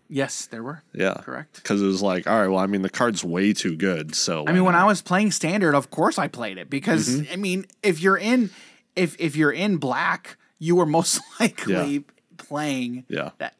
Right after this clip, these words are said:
Speaker 1: Like, if you're playing that style, you're a hundred percent
Speaker 2: Mm-hmm.
Speaker 1: playing Lurrus
Speaker 2: Yeah.
Speaker 1: because why not?
Speaker 2: Yeah, I believe, wasn't there mono black aggro at that time? Or
Speaker 1: There
Speaker 2: was that
Speaker 1: was.
Speaker 2: Pioneer? I forget.
Speaker 1: There was.
Speaker 2: Well,
Speaker 1: Yeah,
Speaker 2: regardless,
Speaker 1: mono,
Speaker 2: it was both.
Speaker 1: mono, yeah, mono. I remember that mono black aggro
Speaker 2: Mm-hmm.
Speaker 1: list
Speaker 2: Mm-hmm.
Speaker 1: in,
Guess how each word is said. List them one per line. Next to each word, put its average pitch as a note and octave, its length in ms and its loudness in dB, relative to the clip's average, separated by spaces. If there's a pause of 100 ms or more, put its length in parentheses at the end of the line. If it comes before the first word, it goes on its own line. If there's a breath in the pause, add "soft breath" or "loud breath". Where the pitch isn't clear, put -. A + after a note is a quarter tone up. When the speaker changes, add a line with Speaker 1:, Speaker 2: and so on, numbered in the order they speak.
Speaker 1:
Like, C#3 200 -4
if B2 120 -4
you're D3 120 0
playing C#3 240 -6
that G#2+ 180 -8
style, B2 420 -2
you're A2+ 120 -4
a A2 40 -8
hundred A2+ 160 -10
percent A2 280 0
Speaker 2:
Mm-hmm. F#2 40 -2
Speaker 1:
playing F#2+ 200 -4
Lurrus D2+ 340 -14
Speaker 2:
Yeah. F2 100 -4
Speaker 1:
because G#2 240 -8
why G#2+ 140 -6
not? G#2+ 240 -8 (300 soft breath)
Speaker 2:
Yeah, G2+ 100 4
I G2+ 40 2
believe, D3 720 2
wasn't A#2 260 -4
there G3 100 0
mono A2 340 0
black G2 440 -2
aggro A#2 480 -2
at D#3+ 80 -4
that F3 180 -4
time? G3 360 -4
Or - 60 -18
Speaker 1:
There F#2+ 100 -2
Speaker 2:
was F#2+ 100 -4
that G#2+ 140 2
Speaker 1:
was. B2 100 -14
Speaker 2:
Pioneer? D#2+ 580 -6
I D2+ 60 -8
forget. - 300 -10
Speaker 1:
There G2+ 40 -6 (120)
was. - 320 -14 (240)
Speaker 2:
Well, B2 100 0
Speaker 1:
Yeah, G#2 100 4
Speaker 2:
regardless, A#2 480 4
Speaker 1:
mono, G#2+ 80 4
Speaker 2:
it F#2 40 4
was F2 100 0
both. F#2 320 0
Speaker 1:
mono, B2+ 160 -6
yeah, A2 220 -10
mono. A#2+ 300 -8 (120)
I A#2+ 120 -12
remember A#2+ 380 -4
that A2 160 -4
mono A2+ 240 0
black G#2+ 260 -8
aggro G#2 200 -4
Speaker 2:
Mm-hmm. A#2 240 0
Speaker 1:
list - 420 -8 (160)
Speaker 2:
Mm-hmm. G#2+ 120 -6
Speaker 1:
in, A2+ 340 -4